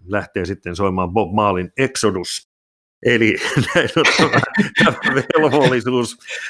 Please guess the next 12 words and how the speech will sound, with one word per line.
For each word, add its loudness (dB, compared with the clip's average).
hoidettu. 4
Se -4
oli 2
pakko -2
saada -2
tähän 0
väliin, 0
jottei 2
tyystin 0
unohdu. 0
<laughs> 0
Joo. 2